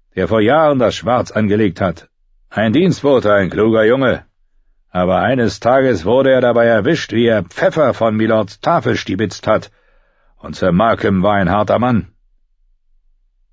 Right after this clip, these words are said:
„Bekommt ihr Pfeffer auf der Mauer?“ Auf Jorens Kopfschütteln hin seufzte der Mann.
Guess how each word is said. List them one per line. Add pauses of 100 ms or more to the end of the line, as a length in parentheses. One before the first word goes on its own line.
(280)
„Bekommt
ihr
Pfeffer
auf
der
Mauer?“ (1120)
Auf
Jorens
Kopfschütteln
hin
seufzte
der
Mann.